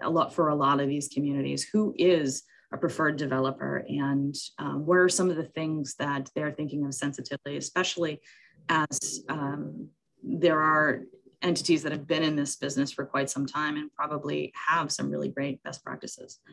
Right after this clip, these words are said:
that they could be sharing. And you can also revisit the farmland current use program with an eye towards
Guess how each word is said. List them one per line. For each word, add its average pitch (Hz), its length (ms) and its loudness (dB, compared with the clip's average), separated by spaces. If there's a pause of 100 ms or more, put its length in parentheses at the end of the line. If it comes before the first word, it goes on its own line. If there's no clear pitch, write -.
(540)
that 165 140 2
they 147 120 2
could 131 160 0
be - 100 2
sharing. 76 500 -4 (840)
And 247 160 12
you 254 60 10
can 254 100 8
also 247 260 8 (140)
revisit 208 600 4 (140)
the 175 500 4
farmland 185 520 2
current 160 260 -2
use 196 160 2
program 139 420 0
with 143 120 -2
an 147 60 -4
eye 147 180 -2
towards 147 360 -4